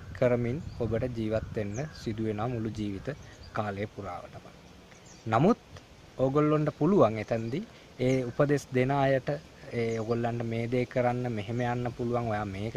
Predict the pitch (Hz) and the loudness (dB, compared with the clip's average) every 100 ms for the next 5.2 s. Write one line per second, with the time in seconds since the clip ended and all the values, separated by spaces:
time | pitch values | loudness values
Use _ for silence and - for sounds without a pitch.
0 | 123 123 123 123 120 123 123 - 120 165 | -2 0 0 0 -2 -2 -2 0 2 6
1 | 170 98 90 - - - - - - - | 6 4 -2 -6 -6 -10 -12 -12 -12 -12
2 | - - - 127 143 165 170 165 202 190 | -12 -12 -2 4 8 8 6 4 4 4
3 | 170 - 131 139 175 180 160 175 165 170 | 2 2 2 4 2 0 2 0 2 0
4 | 175 175 165 175 180 190 175 185 190 220 | 0 -2 0 0 0 0 0 0 0 0
5 | 214 - | -2 -4